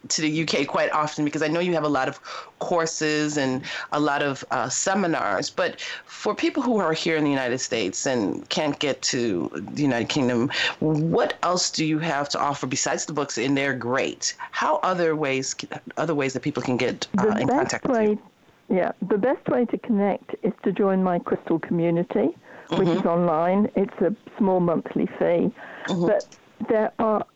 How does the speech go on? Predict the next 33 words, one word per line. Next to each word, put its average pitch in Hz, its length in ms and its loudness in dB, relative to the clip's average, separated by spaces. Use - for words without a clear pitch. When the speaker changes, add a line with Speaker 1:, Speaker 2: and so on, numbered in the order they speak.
Speaker 2:
over 226 520 4
half 226 400 0
a 202 60 2
million 196 720 4
words 180 560 2
on - 180 2
there - 320 0
<laughs> - 320 -4
about 185 360 0
all 202 220 4
these 170 240 2
topics - 420 -2
and 180 200 0
so 190 180 4
much 175 300 0
more. 175 360 0
And 196 440 2
we 202 580 4
have 214 260 0
a, 202 80 2
a - 80 0
closed 220 580 0
Facebook - 440 0
page 185 340 2
where 202 160 4
the 196 100 2
members 196 460 4
can 185 320 0
share 165 360 2
their 170 300 2
information 175 640 0
as 170 160 2
well, 185 500 2